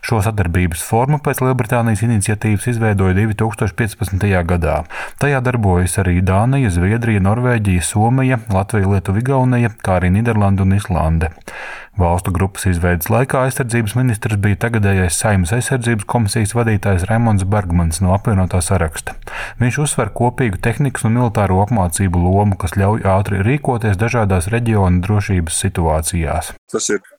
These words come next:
Speaker 2: apliecinājums tam, ka tas bija pareizs, eh,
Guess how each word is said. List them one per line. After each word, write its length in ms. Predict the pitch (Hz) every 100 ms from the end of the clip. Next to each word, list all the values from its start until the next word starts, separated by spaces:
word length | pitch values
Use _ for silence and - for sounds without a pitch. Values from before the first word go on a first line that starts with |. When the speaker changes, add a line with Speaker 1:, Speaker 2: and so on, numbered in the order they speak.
| 110
Speaker 2:
apliecinājums 800 | 123 117 95 - 98 92 92 -
tam, 240 | 135 117
ka 160 | 101 98
tas 240 | 107 98
bija 160 | 95 95
pareizs, 640 | 135 110 92 95 - -
eh, 160 | 95